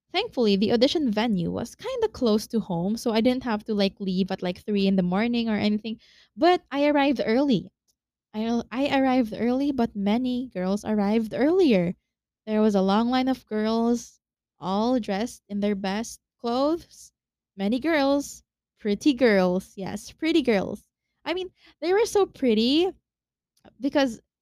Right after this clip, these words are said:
I don't know, I, they did, they, they didn't have braces like me, and I don't know, I just felt so, at that point, I felt kinda inferior.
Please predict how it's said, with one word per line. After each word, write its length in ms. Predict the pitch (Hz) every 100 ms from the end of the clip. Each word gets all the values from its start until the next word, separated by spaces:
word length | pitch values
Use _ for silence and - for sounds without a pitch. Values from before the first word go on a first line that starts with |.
| -
I 100 | 311
don't 120 | 349
know, 80 | 226
I, 260 | 247 269 - _ _ _ _ _ _ _ _ -
they 140 | 269
did, 240 | 277 285 -
they, 200 | 233 - -
they 100 | 233
didn't 300 | 247 269 247
have 320 | 247 233 208
braces 500 | 190 226 294 285 269
like 220 | 233 240
me, 400 | 269 262 269 269
and 300 | 214 202 202 - _ _ -
I 60 | -
don't 100 | 466
know, 80 | 269
I 140 | 254
just 240 | 302 453 -
felt 420 | - 202 208 226 _ _
so, 520 | - 233 214 208 190
at 80 | 240
that 160 | 294 339
point, 200 | 226 208
I 60 | 240
felt 320 | 269 240 _
kinda 220 | 269 277
inferior. 760 | 302 302 - 180 180 180 185 208